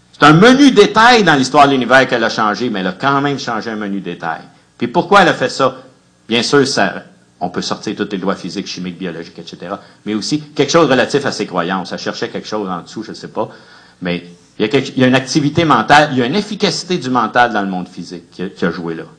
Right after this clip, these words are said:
Le naturalisme explique ça. Si on est dualiste, voyez-vous le problème qu'on a ? Si nous sommes capables objectivement de dire la vérité sur ce monde extérieur à nous,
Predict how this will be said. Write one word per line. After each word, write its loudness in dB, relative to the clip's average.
Le 4
naturalisme 2
explique -8
ça. -2
Si -2
on 4
est 2
dualiste, 0
voyez-vous 2
le -2
problème 0
qu'on -2
a ? -4
Si 0
nous 4
sommes 2
capables 4
objectivement 0
de 4
dire 2
la 4
vérité 0
sur -8
ce -2
monde 2
extérieur 2
à 2
nous, -4